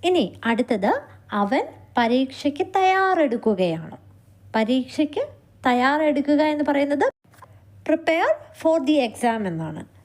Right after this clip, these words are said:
അപ്പോ അവൻ ആണോ എന്നല്ലേ? അപ്പോ is he. ഇപ്പം നടക്കുന്ന ഒരു കാര്യത്തെക്കുറിച്ചിട്ടാണ്. അതുകൊണ്ട് ഐ എൻ ജി ചേർത്ത് പറയണം. Is he preparing for the exam? Is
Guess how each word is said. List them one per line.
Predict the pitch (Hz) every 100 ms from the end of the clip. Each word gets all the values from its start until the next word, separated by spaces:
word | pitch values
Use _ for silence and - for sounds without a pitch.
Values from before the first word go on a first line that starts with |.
| -
അപ്പോ | - 262 523 - - - - -
അവൻ | 220 240 226 247 370 571 554 - -
ആണോ | 311 311 320 311 285
എന്നല്ലേ? | 214 175 175 180 -
അപ്പോ | 202 269 587 587 - - - -
is | 359 339 339
he. | - - - 302 254 175 240 - - - _ - - - - _ _ - _ -
ഇപ്പം | 294 - 330
നടക്കുന്ന | 330 330 359
ഒരു | 370 359
കാര്യത്തെക്കുറിച്ചിട്ടാണ്. | 330 311 302 294 285 226 220 196 175 180 220
അതുകൊണ്ട് | 214 262 679 - -
ഐ | 339 320
എൻ | 277
ജി | 220
ചേർത്ത് | 196 175 165
പറയണം. | 160 165 170 - - - - -
Is | 302 311 294 - -
he | 453 554 554
preparing | - - 302 285 277 294 294 -
for | 220 202 269
the | 554 - -
exam? | 190 170 175 165 - _ _ _ _ - - - -
Is | 285 302